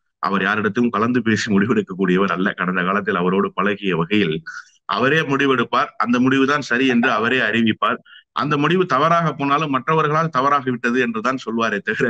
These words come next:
எந்த விஷயத்தையும் கலந்து பேசி மூத்தவர்களிடம் நிதானமாக யோசித்து எடுக்கக்கூடிய அந்த பக்குவம் என்பது அவரிடத்திலே இருந்ததில்லை. அவருடைய வெற்றியையும் சேர்த்துத்தான் இந்தியா கூட்டணி பதிவு செய்ய வேண்டும் என்பதுதான் எல்லோருடைய ஆவலாகவும் இருக்கிறது.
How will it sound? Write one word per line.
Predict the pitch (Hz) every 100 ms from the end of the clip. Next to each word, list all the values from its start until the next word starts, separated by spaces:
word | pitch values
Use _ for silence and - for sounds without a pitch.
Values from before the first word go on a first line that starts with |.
| 98 90 _ _ _
எந்த | 104 127 165 165
விஷயத்தையும் | 139 151 143 147 160
கலந்து | 131 139 156 147
பேசி | 127 127 - 160
மூத்தவர்களிடம் | 147 143 143 139 123 117 117 120
நிதானமாக | 120 113 127 127 123 127 120
யோசித்து | 113 127 120 - 131 135
எடுக்கக்கூடிய | 113 120 117 120 113 110 113
அந்த | - 107 101
பக்குவம் | 113 - 151 131
என்பது | 117 123
அவரிடத்திலே | 113 104 110 123 117
இருந்ததில்லை. | 104 123 120 107 110 - _ _
அவருடைய | - 110 143 156 160 156
வெற்றியையும் | 147 151 175 175 180 180 175
சேர்த்துத்தான் | 165 160 160 160 165
இந்தியா | 135 139 143 127
கூட்டணி | 131 123 127
பதிவு | 113 117 139 135
செய்ய | 123 113
வேண்டும் | 104 123 135 131
என்பதுதான் | 117 113 110 110 139
எல்லோருடைய | 110 123 147 139 120 104
ஆவலாகவும் | 107 110 107 117 104
இருக்கிறது. | 92 - 82 73